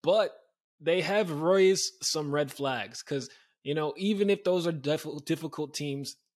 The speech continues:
that's who the Sixers should be measuring themselves against. Not, not the mediocre bunch, bunches and, and, and the, the eight and seven seeds across the league, but, but the cream of the crop.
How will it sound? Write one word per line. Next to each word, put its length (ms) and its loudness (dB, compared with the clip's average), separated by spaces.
that's 240 -2
who 300 -4
the 100 2
Sixers 540 -2
should 240 -2
be 80 -4
measuring 420 -4
themselves 440 -10
against. 480 -18
Not, 280 -6
not 220 -6
the 80 -4
mediocre 600 -2
bunch, 440 -8
bunches 480 -4
and, 120 -8
and, 320 -12
and 260 -12
the, 380 -4
the 220 -8
eight 280 -6
and 120 -12
seven 320 -8
seeds 320 -12
across 340 -10
the 80 -16
league, 280 -12
but, 160 -10
but 140 -10
the 80 -20
cream 260 -8
of 60 -6
the 60 -10
crop. 360 -10